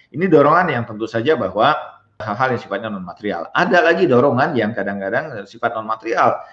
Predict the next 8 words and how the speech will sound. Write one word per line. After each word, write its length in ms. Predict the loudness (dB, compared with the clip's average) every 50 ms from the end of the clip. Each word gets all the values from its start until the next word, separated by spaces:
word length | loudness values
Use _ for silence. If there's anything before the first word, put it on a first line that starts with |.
| _ _ -2
yaitu 240 | -2 0 0 2 4
dia 80 | 4 4
menghasilkan 880 | 4 2 -2 -6 -10 -12 -4 0 2 2 2 2 0 0 -2 -2 -4
prestasi-prestasi 960 | -8 -10 -8 -8 -8 -8 -8 -10 -14 -12 -12 -14 -12 -6 -6 -6 -4 -6 -8
tertentu 480 | -10 -10 -10 -10 -8 -10 -6 -4 -2 0
dalam 240 | 2 2 2 0 -2
kehidupan 560 | -4 -2 -2 -2 0 0 0 0 0 -4 -6
ini 320 | -6 -4 -6 -6 -8 -12